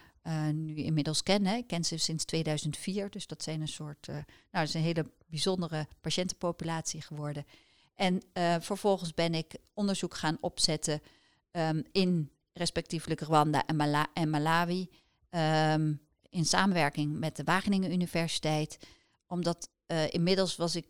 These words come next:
wel zo ontwikkeld in die hele malaria-business dat ik vond dat het meer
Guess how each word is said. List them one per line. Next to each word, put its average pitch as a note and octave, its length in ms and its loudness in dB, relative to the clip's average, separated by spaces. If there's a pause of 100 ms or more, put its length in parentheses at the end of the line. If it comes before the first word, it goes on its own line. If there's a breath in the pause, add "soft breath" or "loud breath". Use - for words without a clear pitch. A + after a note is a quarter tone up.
wel D#3+ 200 0
zo D#3+ 540 2 (180)
ontwikkeld D#3 920 -2 (400)
in D#3+ 120 -2
die D3+ 120 2
hele D#3 200 2
malaria-business D3 800 0
dat D3 140 -6
ik D3 100 -8
vond D3+ 300 -6
dat C#3+ 160 -2
het C#3+ 140 -8 (160)
meer D#3 400 -2